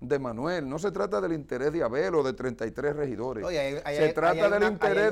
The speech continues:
Speaker 1: de un millón trescientos mil
Speaker 2: pero,
Speaker 1: habitantes.
Speaker 2: exacto, pero hay una comunidad que está, que está ahí, que está diciendo,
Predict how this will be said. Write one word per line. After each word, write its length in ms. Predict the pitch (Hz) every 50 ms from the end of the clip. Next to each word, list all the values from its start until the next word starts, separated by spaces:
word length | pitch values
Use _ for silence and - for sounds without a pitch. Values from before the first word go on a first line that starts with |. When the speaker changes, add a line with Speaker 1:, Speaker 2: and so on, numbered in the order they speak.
| 220 214
Speaker 1:
de 60 | 214
un 220 | 208 214 233 240
millón 500 | 240 240 208 156 143 165 208 247 262 226
trescientos 500 | - - 170 - - 170 160 156 151 143
mil 120 | 139 147 165
Speaker 2:
pero, 120 | 185 190
Speaker 1:
habitantes. 540 | 170 151 127 95 - 151 180 196 160 127 104
Speaker 2:
exacto, 180 | 101 - 117
pero 140 | - 143 131
hay 100 | 131 139
una 220 | 156 160 165 160 160
comunidad 760 | 180 170 165 165 165 170 160 151 147 139 135 135 135 135
que 100 | - -
está, 340 | 123 107 - 139 127 127 - - - - - - - -
que 80 | 127
está 320 | 120 - - 135 135 151 151
ahí, 460 | 151 147 143 135 135 139 160 - - - - _
que 120 | - -
está 200 | 104 - - 117
diciendo, 680 | 123 139 135 - - 151 143 143 143 143 135 131 120 -